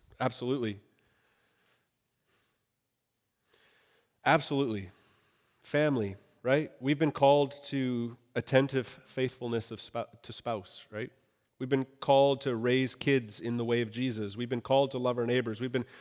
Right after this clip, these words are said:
called to the brother-sister relationship of the church family, right? The-, these, these, these are relationships we've been called to be physically present in. But technology is out of its proper place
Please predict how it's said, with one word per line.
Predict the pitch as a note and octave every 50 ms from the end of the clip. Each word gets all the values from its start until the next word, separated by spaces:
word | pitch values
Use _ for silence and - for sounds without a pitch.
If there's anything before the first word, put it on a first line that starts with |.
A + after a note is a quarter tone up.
| - _ _
called | - C#3+ C#3 C#3 C3+ C3
to | C#3 B2+
the | A#2 A#2
brother-sister | G#2 A2+ B2 B2+ B2+ C3+ B2 - - C3+ B2 - - C3+
relationship | B2 A#2 A#2+ A#2 A#2+ A#2+ - - C3 A#2+ - - C3 A#2+ - - - _ _ _ _ - _ _ _ _ _ _ _ _ _ _ _ -
of | A#2+ A2 A#2
the | A#2+
church | - - - C3+ - - -
family, | - - A#2+ A#2 A2+ G#2 F2+ D2 C#2+ - _ _ _ _ _ _ _ _ _ _ _ _ _ _ -
right? | G#2+ A2+ A#2+ C3+ C3+ C3
The-, | B2+ C#3 D3+
these, | C3+ D3+ D#3+ D3 E3 -
these, | C3 B2+ C#3+ D3+ D3 C#3+ - A#2+
these | B2 C#3 D3+ D3+ D#3+
are | E3 D#3 C#3+ C#3 - - - - -
relationships | C3 B2 B2 B2+ C#3 C#3+ - - C3 - C3 A2 - -
we've | B2+ B2+ A#2+
been | - B2+ A#2+
called | - - - B2 B2 C3+ B2+ - - -
to | - B2+ A#2+ A2
be | A2 A#2+ A#2+
physically | - - - B2+ A#2 B2+ B2+ - - C3 B2 A2+
present | - _ - - - B2+ A#2+ A#2 - A#2+ A2 - -
in. | - G2 G2 F#2 F#2+ G2 - _ _ _ _ _ _ _ _ _
But | - B2+ -
technology | - C3 - C3+ C3+ C#3 D3+ D#3 C3 C3 C#3
is | C3 B2 A2+
out | - B2 C3 C3+
of | C3
its | B2+ B2+ -
proper | - - A#2+ A2+ - B2
place | - - B2+ A#2 A#2 G#2+ - -